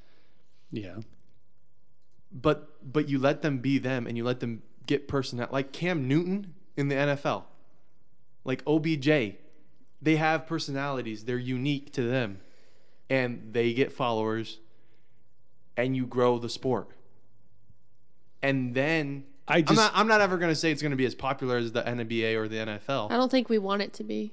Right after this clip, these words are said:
Speaker 2: But you at least get a segment or two on sports talk media.
Speaker 3: And if you, if you don't open up the market, I feel like, well, maybe not because of Canada,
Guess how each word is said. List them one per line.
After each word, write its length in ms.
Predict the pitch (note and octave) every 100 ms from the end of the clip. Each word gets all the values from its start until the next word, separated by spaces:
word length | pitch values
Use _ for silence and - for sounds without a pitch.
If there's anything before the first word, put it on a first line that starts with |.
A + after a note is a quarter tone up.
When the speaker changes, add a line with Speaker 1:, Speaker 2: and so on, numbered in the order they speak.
| -
Speaker 2:
But 180 | D#3+ F3
you 120 | F3
at 80 | E3
least 220 | F3+ F3+
get 120 | E3+
a 40 |
segment 480 | C#3 - D#3 E3 D#3+
or 100 | C3+
two 300 | B2+ D3 C#3
on 380 | A#2 B2+ A#2+ A#2+ - - - - - -
sports 360 | - D3+ D3+
talk 340 | - C#3 - - - - - - - -
media. 380 | C#3 C3 A#2+ A2+
Speaker 3:
And 160 | C#4 C4+
if 260 | C4 D4 -
you, 340 | C#4 C#4+ C4+ - -
if 180 | C4+ B3
you 120 | C4+
don't 360 | G3+ G#3+ A3+ -
open 280 | A3+ A3 A#3
up 160 | A3
the 120 | A#3 G#3
market, 600 | F#3 F#3+ G#3 A#3 B3 - - - - - - - - -
I 120 | A3
feel 280 | - A#3 G#3+
like, 380 | G#3+ G#3 - - - - - - -
well, 160 | A3+ A3+
maybe 240 | A#3+ C4
not 280 | A#3 G#3 G3
because 260 | G#3+ G#3 F#3+
of 100 | -
Canada, 380 | E3+ - -